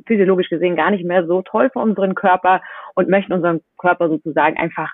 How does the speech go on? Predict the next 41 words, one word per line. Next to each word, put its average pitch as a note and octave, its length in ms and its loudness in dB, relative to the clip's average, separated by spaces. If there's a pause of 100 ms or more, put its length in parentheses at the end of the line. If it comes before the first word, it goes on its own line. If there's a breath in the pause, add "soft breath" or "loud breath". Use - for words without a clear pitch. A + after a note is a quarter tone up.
richtig F3+ 520 0
leckeres F3+ 580 2
Essen, E3+ 340 -4
ne, E3+ 340 -2 (280)
tolles G#3 340 0
Gemüse, F#3 720 0
Obst. G#3 340 4 (100)
Wir F#3 160 -4
haben E4 160 -6
auch C4 240 0 (140)
Fleisch- A3+ 320 -2
und G#3+ 120 -8
Fischgerichte. G#3 640 -4 (240 loud breath)
Bei E3 60 0
uns G#3 160 0
kommt G#3+ 180 -4
es F#3+ 60 0
auf - 60 -20
die - 60 -14
Qualität F3 500 -2
der B3+ 100 0
Lebensmittel A3 480 -4
an. G3 240 -2 (400 soft breath)
Und F#3+ 260 -2
ja, A3 160 4
ich D#3+ 120 -2
freue G3+ 140 4
mich, G3 120 -2
heute F#3+ 180 2
dabei D#3+ 320 2
zu A3 160 -6
sein G3+ 220 4
als, F3+ 260 0 (120)
äh, F3 180 4
Experte G3+ 760 0
für A#3+ 120 0
das G#3+ 180 -6
Thema G#3 220 -2
freie F#3 400 -2
Radikale, E3+ 640 -2
denn F#3 220 -2